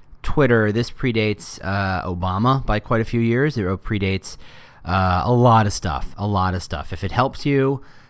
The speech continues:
that would be two thousand and four. That would be, mm, that would be middle Bush. <laughs> That's a long time ago. Um, and yet, and it's changed, it changes all the time, it keeps changing, it continues to change,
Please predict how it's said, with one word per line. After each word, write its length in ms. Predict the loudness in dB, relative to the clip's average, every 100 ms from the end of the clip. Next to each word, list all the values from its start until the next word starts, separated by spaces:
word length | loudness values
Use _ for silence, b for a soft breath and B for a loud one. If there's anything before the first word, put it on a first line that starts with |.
| -6
that 140 | -4
would 100 | -2
be 100 | -4
two 180 | -6 -4
thousand 320 | -4 -4 -4
and 120 | -8 -10
four. 800 | -14 -2 2 4 2 0 -4 -6
That 160 | -6 -6
would 140 | -4
be, 260 | -4 -4 -6 -4
mm, 520 | -2 0 0 -2 -2
that 120 | -4
would 140 | -6 -6
be 160 | -4
middle 460 | 0 2 4 2 2
Bush. 600 | -2 -2 -2 -2 -8 -10 -14 0
<laughs> 380 | 8 10 10 6 2 2 B -2
That's 140 | 2
a 40 | 2
long 460 | 4 4 4 2
time 240 | 0 -2 -2
ago. 320 | -4 -6 B B B B -4
Um, 440 | 2 4 4 0 -8 -18 -20 -20 -20 _ _
and 200 | -2 2
yet, 800 | 2 2 2 0 -2 -6 -10 -10 -10 -2
and 100 | -2
it's 140 | -2
changed, 400 | -2 -2 -2 -6
it 60 | -8
changes 360 | -6 -4 -4
all 140 | -4 -6
the 40 |
time, 300 | -6 -6 -6
it 80 | -6
keeps 240 | -8 -8
changing, 280 | -8 -8 -8
it 40 |
continues 420 | -10 -6 -2 -2 -4
to 60 |
change, 280 | -6 -4 -4